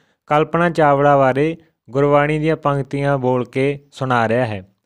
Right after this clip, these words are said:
ਆਓ ਪਹਿਲਾਂ ਪੜ੍ਹਦੇ ਹਾਂ ਪੋਸਟ ਕੀ ਹੈ, ਇਸ ਦੇ ਬਾਅਦ ਵਿੱਚ ਉਹ ਵੀਡੀਓ ਵੇਖਾਂਗੇ। ਲਓ ਜੀ, ਹੁਣ ਤਾਂ ਬਾਣੀ ਦੀਆਂ ਤੁਕਾਂ ਨਾਲ ਨਾਸਾ ਵਾਲਿਆਂ ਨੂੰ ਵੀ ਡਰਾਉਣ ਲੱਗ ਪਏ। ਮਾਤੜ ਨੂੰ ਬਥੇਰਾ ਡਰਾ ਲਿਆ ਕਹਿੰਦੇ,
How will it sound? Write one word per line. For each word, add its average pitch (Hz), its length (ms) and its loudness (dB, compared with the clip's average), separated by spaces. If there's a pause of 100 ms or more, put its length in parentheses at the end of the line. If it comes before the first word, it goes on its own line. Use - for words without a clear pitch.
(120)
ਆਓ 139 140 2
ਪਹਿਲਾਂ 160 300 2
ਪੜ੍ਹਦੇ 143 340 0
ਹਾਂ 160 100 -2
ਪੋਸਟ 135 340 -2
ਕੀ 139 260 -2
ਹੈ, 151 100 2
ਇਸ 131 100 -2
ਦੇ 151 160 0
ਬਾਅਦ 139 280 2
ਵਿੱਚ 143 300 -4
ਉਹ 139 240 -2
ਵੀਡੀਓ 131 280 0
ਵੇਖਾਂਗੇ। 104 500 -8 (720)
ਲਓ 151 260 4
ਜੀ, 180 160 0
ਹੁਣ 156 200 -4
ਤਾਂ 156 220 2
ਬਾਣੀ 139 360 0
ਦੀਆਂ 151 240 -4
ਤੁਕਾਂ 143 360 -4
ਨਾਲ 139 420 -2 (280)
ਨਾਸਾ 131 460 0
ਵਾਲਿਆਂ 139 320 2
ਨੂੰ 139 140 -6
ਵੀ 151 100 -4
ਡਰਾਉਣ 127 360 -4
ਲੱਗ 120 140 2
ਪਏ। 101 320 -8 (580)
ਮਾਤੜ 131 460 0
ਨੂੰ 156 200 -4
ਬਥੇਰਾ 151 440 0
ਡਰਾ 135 240 2
ਲਿਆ 139 200 0
ਕਹਿੰਦੇ, 160 400 -4